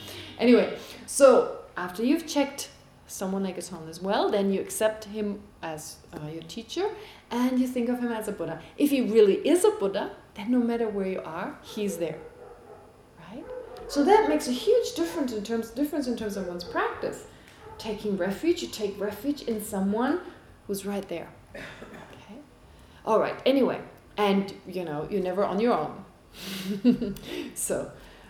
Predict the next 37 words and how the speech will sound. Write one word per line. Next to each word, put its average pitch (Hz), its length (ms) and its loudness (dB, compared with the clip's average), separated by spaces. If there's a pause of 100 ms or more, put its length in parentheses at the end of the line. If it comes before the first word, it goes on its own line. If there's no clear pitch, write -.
uh, 165 280 -6
in 175 100 -4
terms 180 300 -6
of, - 180 -8
"Well, 175 160 -8
I'm 160 100 -8
just - 260 -12
gonna 156 140 -6
get 156 360 -8
away 156 280 -4
with - 180 -8
that - 240 -8
little 170 300 -6 (300)
nastiness." 175 720 -8 (100)
No, 165 320 -10 (220)
like, - 140 -6 (400)
you, 165 180 -8
you 170 100 -6
get 202 160 6
away 208 260 8
with 185 180 -2
it, 190 240 0
but, - 280 -2
you 175 140 -4
know, 156 200 -8 (120)
you're - 140 -10
being 151 260 -8
watched. - 420 -6 (500)
Anyway, 214 320 4 (520)
it's - 260 -4
just 339 220 2
because 294 280 4
the, 247 140 8
the 214 120 0
kind 214 200 -2
of 196 60 -4
sense 320 420 4